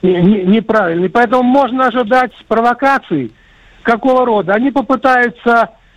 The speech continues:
э, поднять, э, польское меньшинство в западных регионах Беларуси и России, своего рода косовский вариант, объявить эту территорию не-, не подлежащей, так сказать, не подлеглой центральной власти и, в общем,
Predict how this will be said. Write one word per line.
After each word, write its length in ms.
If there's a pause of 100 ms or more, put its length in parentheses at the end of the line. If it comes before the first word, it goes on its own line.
(200)
э, 180
поднять, 640
э, 360
польское 460
меньшинство 680
в 80
западных 440
регионах 520
Беларуси 460
и 40
России, 560 (380)
своего 280
рода 220
косовский 580
вариант, 480
объявить 400
эту 220
территорию 760 (600)
не-, 160
не 180
подлежащей, 760
так 220
сказать, 460 (200)
не 120
подлеглой 680
центральной 600
власти 540 (280)
и, 260
в 80
общем, 500